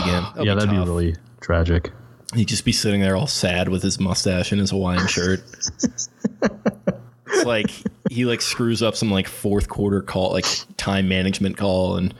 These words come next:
Speaker 2: Of course, it's time management,
Speaker 1: yeah,
Speaker 2: too.
Speaker 1: the Niners just drive down and just crush the clock with their running game, and he's just standing there, like, befuddled. It's like, come on, Andy, like, we're doing this again.
Speaker 2: That'd make me really sad as well. I agree.
Speaker 1: Yeah, so I'm definitely rooting for the Chiefs. I know that's probably,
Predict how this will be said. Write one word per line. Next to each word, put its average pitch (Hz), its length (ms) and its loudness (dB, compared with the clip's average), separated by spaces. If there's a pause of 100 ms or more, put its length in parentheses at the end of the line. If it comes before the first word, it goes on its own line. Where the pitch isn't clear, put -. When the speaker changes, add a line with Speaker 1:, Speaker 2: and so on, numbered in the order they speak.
(180)
Speaker 2:
Of 147 140 -2
course, 160 200 0
it's 147 140 -2
time 120 220 -2
management, 113 500 -2
Speaker 1:
yeah, 151 200 2
Speaker 2:
too. 127 60 -2
Speaker 1:
the 127 80 -2
Niners 123 340 0
just 117 160 -6
drive 104 280 2
down 98 180 0
and 98 80 0
just - 160 -4
crush - 440 0
the 107 100 0
clock 90 340 0
with 95 100 -2
their 92 140 2
running 92 300 2
game, 92 240 2
and 92 100 0
he's 101 140 2
just - 180 -2
standing 95 380 2
there, 90 180 2
like, 87 220 -2
befuddled. 87 680 -2 (720)
It's - 80 -8
like, 123 100 2
come 110 140 0
on, 82 160 -2
Andy, 82 320 -2
like, - 320 -2 (100)
we're 113 100 -2
doing 104 180 2
this 101 140 0
again. 95 320 2 (680)
Speaker 2:
That'd 104 120 0
make 101 200 2
me 95 80 4
really 92 200 2
sad 87 280 2
as 85 120 0
well. 76 320 0
I 98 100 0
agree. 90 360 2 (280)
Speaker 1:
Yeah, 139 200 2
so 113 200 0
I'm 120 120 0
definitely 143 320 0
rooting 120 220 0
for 123 100 -4
the 107 80 -2
Chiefs. 113 300 0
I 95 80 2
know 98 180 4
that's 95 180 0
probably, 95 560 0